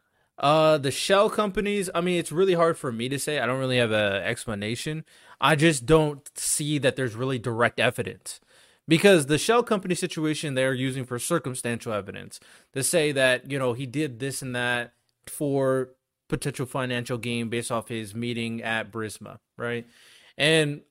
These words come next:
I see the circumstantial evidence, but without hard concrete proof to kind of prove it,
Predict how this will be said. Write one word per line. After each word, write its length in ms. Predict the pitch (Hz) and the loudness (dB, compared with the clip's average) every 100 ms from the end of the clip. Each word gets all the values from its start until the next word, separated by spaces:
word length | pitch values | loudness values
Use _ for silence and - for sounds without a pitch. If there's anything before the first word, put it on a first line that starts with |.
| _ _ | _ _
I 120 | 165 180 | 0 2
see 200 | - 262 | 2 0
the 100 | 208 | 0
circumstantial 720 | - 196 190 165 180 - 151 | 0 0 -2 -2 -4 -4 -2
evidence, 560 | 135 147 113 104 - - _ _ | -2 -2 -4 -8 -12 -16 _ _
but 80 | 143 | 0
without 500 | 151 156 202 196 - - | 2 4 6 4 2 -4
hard 400 | 156 175 180 147 - - | 2 4 4 0 -14 -8
concrete 540 | - 160 151 156 120 | -2 -2 -2 -8 -8
proof 520 | - 143 143 170 - | -10 -6 -4 -6 -8
to 100 | - | -10
kind 220 | 131 131 110 | -6 -4 -4
of 120 | - | -6
prove 300 | - 147 151 | -6 -4 0
it, 220 | 185 185 | 0 -2